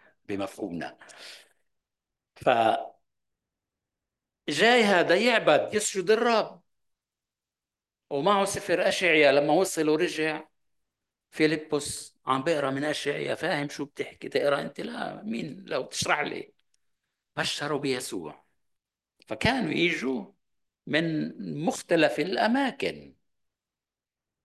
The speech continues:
منين نعرفها كمان؟ من وقت العنصرة، يوم الخمسين، مش هيك؟ كانوا من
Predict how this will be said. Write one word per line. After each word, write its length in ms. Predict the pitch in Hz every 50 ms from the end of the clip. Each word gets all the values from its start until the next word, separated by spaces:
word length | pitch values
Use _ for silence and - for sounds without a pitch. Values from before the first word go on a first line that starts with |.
| _ _ _ -
منين 320 | - 127 151 170 180 185
نعرفها 460 | 175 160 147 123 131 139 135 - 127 117
كمان؟ 600 | - 127 123 127 127 131 143 160 180 196 220 247 214
من 500 | 185 196 202 196 190 185 190 - 240 - _ _ _ _ -
وقت 340 | 175 185 202 - - - -
العنصرة، 960 | 196 196 202 202 - - 359 349 - - - - 101 92 82 82 80 - _ -
يوم 200 | 139 160 170 190
الخمسين، 800 | 196 - - 196 214 - - - 294 294 247 - - - - _ _ _ _ _ _ _ _ _ _ _
مش 140 | - - -
هيك؟ 360 | 151 - 269 - - _ - _ _ _ _ _ _ _ _ _ _ _ _ _ -
كانوا 300 | - - 131 123 127 139
من 400 | 156 175 175 170 170 165 170